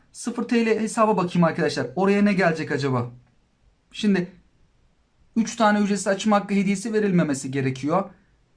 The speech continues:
Ee, bir de mesela hazine zinciri bakalım ne denk gelecek. Mavi gelirse çok kötü. Bir tane hakkımız boşa gidiyor. Haftaya da iki tane hazine zincirini alabiliriz.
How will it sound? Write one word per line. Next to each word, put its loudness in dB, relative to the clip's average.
Ee, -6
bir -2
de 0
mesela -4
hazine 2
zinciri 0
bakalım 2
ne 0
denk -2
gelecek. -2
Mavi 2
gelirse 0
çok -4
kötü. -4
Bir -2
tane 0
hakkımız -4
boşa -2
gidiyor. -4
Haftaya 0
da 0
iki -2
tane 2
hazine 0
zincirini 2
alabiliriz. 0